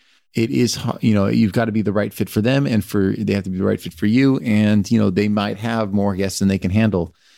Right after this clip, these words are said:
at the moment. So just stay on top of it and see what you could do to add value there and be involved in their communities. It's a good way to get some face time too.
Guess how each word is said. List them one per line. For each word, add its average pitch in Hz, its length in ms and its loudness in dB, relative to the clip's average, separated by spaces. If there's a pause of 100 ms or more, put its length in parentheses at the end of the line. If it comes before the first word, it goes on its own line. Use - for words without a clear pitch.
(120)
at 85 140 -6
the 90 60 -2
moment. 85 300 0
So 92 160 2
just 113 300 -4 (260)
stay 135 220 -2
on 139 100 0
top 113 240 -6
of 95 80 -6
it 117 240 -4 (460)
and 87 120 -2
see 95 140 -2
what 95 180 0
you 90 60 -2
could 82 100 0
do 90 120 2
to 85 100 -2
add 85 160 -4
value 82 320 0
there 78 240 -4 (360)
and 120 120 2
be 135 80 2
involved 127 320 0
in 131 80 0
their 120 140 0
communities. 113 520 2
It's - 120 -10
a - 40 -10
good 98 120 0
way 98 160 0
to 90 80 -2
get 90 200 -4
some 87 140 -2
face 90 260 -2
time 80 280 -2
too. - 240 -6